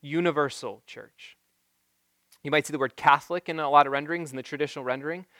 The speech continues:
This is written a long time ago, um, and con-, has been confessed for many centuries, and is not a denominational or sort of particular traditional, uh, line, but is a statement about the universality of the church.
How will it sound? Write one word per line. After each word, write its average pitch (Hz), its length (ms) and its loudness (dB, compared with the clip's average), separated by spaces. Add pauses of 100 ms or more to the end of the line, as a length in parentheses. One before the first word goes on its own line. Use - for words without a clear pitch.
This 170 160 -4
is 139 180 -6
written 160 300 -2
a 143 40 2
long 160 300 4
time 165 240 0
ago, 175 320 0 (260)
um, 135 260 0
and 131 80 -8
con-, 160 180 -10
has 139 160 -8
been 135 120 -8
confessed - 460 -2
for 135 260 -4
many 151 280 -2
centuries, 165 580 -8 (300)
and 160 140 0
is 156 180 -4
not 180 240 0 (100)
a 156 200 -4
denominational 156 920 0
or 135 80 -4
sort 131 180 -8
of 117 160 -12
particular 156 480 -6
traditional, 139 640 -10 (360)
uh, 123 240 4 (100)
line, 127 560 4
but 147 160 0
is 139 180 -8 (240)
a 147 60 -6
statement 180 400 -2
about 139 280 2
the 139 60 -12
universality 127 840 -2
of 98 80 -20
the 87 80 -20
church. - 560 -20